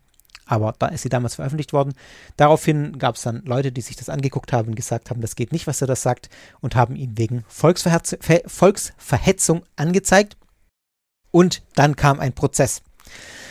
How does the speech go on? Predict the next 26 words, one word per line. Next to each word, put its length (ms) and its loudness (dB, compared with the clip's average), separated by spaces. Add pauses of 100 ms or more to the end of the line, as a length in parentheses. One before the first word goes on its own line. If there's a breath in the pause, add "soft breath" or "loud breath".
(500 loud breath)
Das 280 4
Amtsgericht 460 2
Bremen 380 4
hat 140 2
im 160 -2
November 480 4
zwanzig 420 -2
zwanzig 520 -2
Olaf 280 2
Latzl 300 2
dann 320 2
verurteilt, 840 0
äh, 160 6
und 260 -2
gesagt, 460 2
Latzl 400 0
habe 240 2
in 80 -6
seinem 260 -2
Eheseminar 720 0
zu 160 -6
Hass 400 -2
gegen 240 -2
homosexuelle 800 -6
und 160 -8
intergeschlechtliche, 960 -6